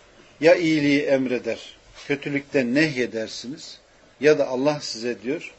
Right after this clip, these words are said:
onlara nasıl lanet ediyorsa size de öyle lanet eder diyor. Kardeşlerim,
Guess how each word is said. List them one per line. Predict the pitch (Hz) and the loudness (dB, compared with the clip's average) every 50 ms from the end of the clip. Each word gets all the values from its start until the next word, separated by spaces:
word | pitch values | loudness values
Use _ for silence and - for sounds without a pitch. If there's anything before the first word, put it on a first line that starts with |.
| _ - | _ 0
onlara | 139 139 139 127 117 110 110 123 | 0 0 2 0 0 0 0 0
nasıl | 147 151 151 - 123 113 123 | 0 0 -2 -4 -8 -4 -4
lanet | 131 131 120 113 107 - - | -2 -2 -2 -6 -8 -6 -4
ediyorsa | 135 123 104 107 104 101 95 - - 156 - - _ _ _ _ - | -6 -4 -4 -8 -12 -12 -12 -10 -12 -12 -12 -14 _ _ _ _ -14
size | - - 127 127 135 117 101 | -12 -10 -4 -4 -4 -2 -2
de | 110 - | -6 -4
öyle | - 147 135 117 110 135 - - _ _ _ _ - | 0 0 0 0 0 -6 -10 -10 _ _ _ _ -16
lanet | 113 110 110 107 104 101 92 - | -14 -12 -12 -12 -14 -16 -18 -20
eder | 92 90 - 90 90 87 _ _ _ - | -20 -20 -20 -20 -20 -20 _ _ _ -20
diyor. | - - - - - - _ _ _ _ _ _ _ - - - - - - _ _ _ _ - - | -20 -20 -20 -20 -20 -20 _ _ _ _ _ _ _ -20 -20 -20 -20 -20 -20 _ _ _ _ 0 2
Kardeşlerim, | 180 185 196 214 196 - - 151 131 117 107 120 | 2 4 4 2 0 0 0 0 0 0 -2 -8